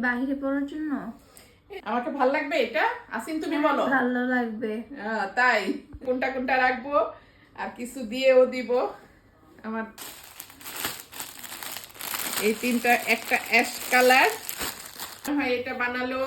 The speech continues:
Speaker 2: আমাকে ভাল লাগবে, আমি জানি না। তারপর আপনারা কমেন্টস করে আমাকে বলবেন আমি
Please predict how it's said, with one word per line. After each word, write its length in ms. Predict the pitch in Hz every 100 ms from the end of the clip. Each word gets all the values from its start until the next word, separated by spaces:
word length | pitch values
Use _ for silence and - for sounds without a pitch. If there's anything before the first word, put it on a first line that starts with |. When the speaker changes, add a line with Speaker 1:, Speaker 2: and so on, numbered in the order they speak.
| 262
Speaker 2:
আমাকে 260 | 247 240 254 254
ভাল 100 | 254 233
লাগবে, 300 | 240 226 220 262 427 - - - - - - - - - -
আমি 120 | 202 254
জানি 240 | 262 254 254 262
না। 60 | 262 -
তারপর 280 | 226 226 254 247
আপনারা 240 | 233 254 254 262
কমেন্টস 260 | 254 285 -
করে 100 | 277 262
আমাকে 220 | 254 262 233
বলবেন 300 | 247 247 277 - - - - -
আমি 120 | 220